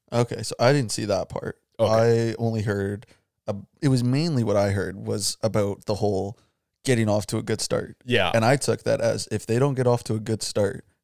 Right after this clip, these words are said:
Speaker 1: and
Speaker 2: Oh,
Speaker 1: let's
Speaker 2: he's
Speaker 1: say
Speaker 2: gonna
Speaker 1: they don't
Speaker 2: bolt?
Speaker 1: make playoffs, yeah, I don't see him wanting to resign here.
Speaker 2: You know what?
Speaker 1: And that's
Speaker 2: I
Speaker 1: probably why he's gonna wait till next year. And next year is gonna be a real big decider on if the team does well,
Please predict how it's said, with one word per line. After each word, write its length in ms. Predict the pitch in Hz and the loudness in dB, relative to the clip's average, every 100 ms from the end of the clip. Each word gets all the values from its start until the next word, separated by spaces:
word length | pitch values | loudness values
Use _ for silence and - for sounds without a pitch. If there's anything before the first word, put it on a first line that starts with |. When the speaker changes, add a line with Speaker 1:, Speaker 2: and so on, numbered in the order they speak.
| _ | _
Speaker 1:
and 100 | 113 | 0
Speaker 2:
Oh, 40 | 104 | 2
Speaker 1:
let's 100 | 107 | 2
Speaker 2:
he's 100 | 104 | 2
Speaker 1:
say 80 | 110 | 2
Speaker 2:
gonna 80 | 107 | 2
Speaker 1:
they 60 | |
don't 120 | 98 | 4
Speaker 2:
bolt? 100 | 110 | 4
Speaker 1:
make 120 | 101 - | 2 2
playoffs, 340 | 131 147 - | 0 0 0
yeah, 220 | 123 107 92 | 2 2 0
I 120 | 107 | -4
don't 160 | 104 98 | -4 -4
see 100 | - | -4
him 300 | 107 92 90 - | -6 -6 -10 -14
wanting 360 | 113 107 104 104 | -4 -2 -2 -6
to 100 | 104 | -8
resign 340 | 98 131 120 | -6 -6 -6
here. 180 | 107 117 _ _ _ _ _ _ _ _ _ _ _ | -10 -14 _ _ _ _ _ _ _ _ _ _ _
Speaker 2:
You 200 | 147 143 | -2 4
know 160 | 170 180 | 6 8
what? 340 | 120 160 - | 8 8 6
Speaker 1:
And 100 | 123 | 6
that's 120 | 120 127 | 6 8
Speaker 2:
I 40 | |
Speaker 1:
probably 200 | 117 113 | 6 6
why 220 | 104 107 | 6 4
he's 140 | 107 107 | 4 0
gonna 160 | 107 | 0
wait 200 | 98 110 | 0 -2
till 120 | - 104 | -2 -4
next 200 | 101 113 | -2 -4
year. 100 | 107 | -4
And 120 | 92 | -2
next 320 | 107 101 - | -2 -2 -2
year 220 | 113 107 | 0 0
is 160 | 104 104 | -2 -6
gonna 180 | 110 104 | -6 -4
be 120 | 104 | -2
a 40 | |
real 280 | 101 107 104 | -4 -2 -2
big 160 | 95 101 | -2 -6
decider 360 | 104 113 113 | -2 0 2
on 140 | 98 - | 0 -4
if 180 | - - | -8 -8
the 80 | - | -10
team 380 | - - 127 139 | -8 -2 0 0
does 180 | 147 135 | -2 -2
well, 320 | 151 160 | -2 -2